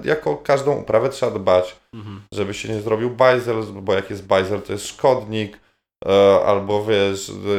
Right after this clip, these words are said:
Speaker 1: jak w-, prowadzisz nie, w-, m, po prostu złą przecinkę tego lasu, to ją
Speaker 2: Okej.
Speaker 1: wiatr połamie, bo narobisz dziur, wiesz, to wszystko jakby musi mieć ten, ręce i nogi.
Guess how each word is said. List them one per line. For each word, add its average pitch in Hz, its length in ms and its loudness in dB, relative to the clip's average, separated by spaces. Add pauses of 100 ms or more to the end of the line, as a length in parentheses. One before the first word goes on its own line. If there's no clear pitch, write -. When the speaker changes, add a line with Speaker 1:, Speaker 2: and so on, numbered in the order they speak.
(240)
Speaker 1:
jak 101 180 -2
w-, 101 840 -12
prowadzisz 101 580 -2
nie, 104 180 -2 (600)
w-, 98 520 -10
m, 95 580 -12 (1300)
po 107 100 -4
prostu 104 360 -2
złą 107 320 0
przecinkę 107 540 -6
tego 101 240 -2
lasu, 98 300 -2
to 98 160 -4
ją 98 140 0
Speaker 2:
Okej. 104 220 -6
Speaker 1:
wiatr 143 280 0
połamie, 117 440 2
bo 98 120 -4
narobisz 101 400 -2
dziur, 127 400 -2
wiesz, 110 200 -4
to 131 120 -6
wszystko - 340 -6
jakby 143 220 -2
musi 143 240 -6
mieć 143 200 -6
ten, 101 260 -2 (760)
ręce 131 300 0
i 160 60 -2
nogi. 110 400 0